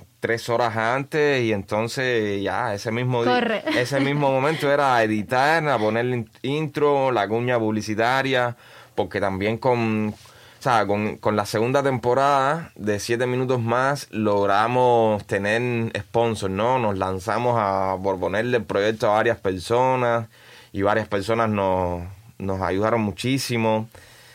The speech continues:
Speaker 1: O sea, me, me erizo un poco porque una de las personas que, que nos ayudó fue Juanito Delgado, que fue una de las personas que, que entrevistamos en,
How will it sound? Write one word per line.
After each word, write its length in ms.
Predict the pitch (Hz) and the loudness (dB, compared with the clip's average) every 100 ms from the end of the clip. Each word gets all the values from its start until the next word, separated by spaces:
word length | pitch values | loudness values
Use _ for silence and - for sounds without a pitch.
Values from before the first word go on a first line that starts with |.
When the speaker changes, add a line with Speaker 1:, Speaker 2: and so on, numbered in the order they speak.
| - - | -20 -2
Speaker 1:
O 20 | |
sea, 380 | 113 101 92 90 - - - _ | 2 2 2 -2 -8 -20 -20 _
me, 760 | 92 95 95 95 95 92 92 | -4 0 0 0 0 0 -2
me 200 | 92 101 104 | -2 0 0
erizo 240 | 131 143 | 0 -2
un 100 | 123 | 2
poco 320 | 151 147 131 | 4 4 4
porque 240 | 113 98 113 | 2 0 0
una 140 | 123 | 2
de 40 | |
las 120 | 127 131 | 2 0
personas 400 | 120 131 131 123 | 0 2 0 0
que, 500 | 117 107 104 101 90 | 0 2 2 0 -2
que 100 | 104 | -4
nos 180 | 95 101 | -2 0
ayudó 420 | 98 95 107 127 | 0 2 2 2
fue 180 | - 123 | 0 0
Juanito 440 | 123 120 117 123 | 2 0 0 0
Delgado, 640 | 113 98 95 98 110 117 156 143 - | 0 0 0 2 2 0 -2 -10 -12
que 100 | 90 | -10
fue 180 | 90 101 | -6 -2
una 100 | 110 | 0
de 60 | |
las 100 | 107 | -2
personas 460 | - 95 92 107 113 | -2 -6 -2 -4 -4
que, 440 | 104 95 90 90 92 - | -4 -4 -4 -8 -12 -10
que 140 | 90 | -8
entrevistamos 1120 | 90 87 87 87 - 95 104 117 110 101 95 | -8 -6 -6 -6 -6 -2 -2 0 0 0 -2
en, 380 | 87 87 85 | -6 -8 -12